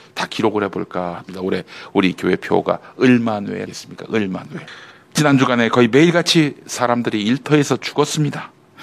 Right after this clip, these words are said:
약자 보호법이라는 게, 어? 사실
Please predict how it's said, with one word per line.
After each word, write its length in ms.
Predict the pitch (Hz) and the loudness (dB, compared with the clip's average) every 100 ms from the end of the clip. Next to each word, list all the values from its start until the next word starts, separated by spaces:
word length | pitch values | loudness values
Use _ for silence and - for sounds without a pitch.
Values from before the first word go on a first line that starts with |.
| - - | -16 -2
약자 680 | 113 - - - 240 233 - | -2 -2 -4 2 4 2 -2
보호법이라는 1600 | - 131 175 175 - - 175 160 143 135 123 113 98 92 87 85 | 0 4 4 2 -4 0 4 6 6 6 4 4 2 2 0 0
게, 600 | 101 123 98 104 98 90 - _ _ | 2 2 2 2 0 -2 -6 _ _
어? 180 | 110 180 | -2 -2
사실 380 | - 120 - 143 | -4 -10 -8 -10